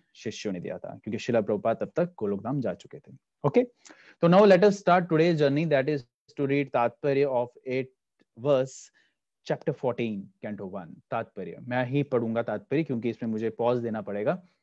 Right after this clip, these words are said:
और आपको कुछ इंपॉर्टेंट चीजों को बताना पड़ेगा। तात्पर्य,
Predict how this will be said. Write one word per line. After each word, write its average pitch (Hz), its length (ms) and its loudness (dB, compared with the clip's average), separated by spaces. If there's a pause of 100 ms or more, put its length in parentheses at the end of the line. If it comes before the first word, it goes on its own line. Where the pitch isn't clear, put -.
(160)
और 113 100 -6
आपको - 480 -8
कुछ - 340 -8 (180)
इंपॉर्टेंट 113 440 -6
चीजों 107 220 -6
को 143 260 -6 (260)
बताना 101 320 -6
पड़ेगा। - 360 -12 (880)
तात्पर्य, 147 460 4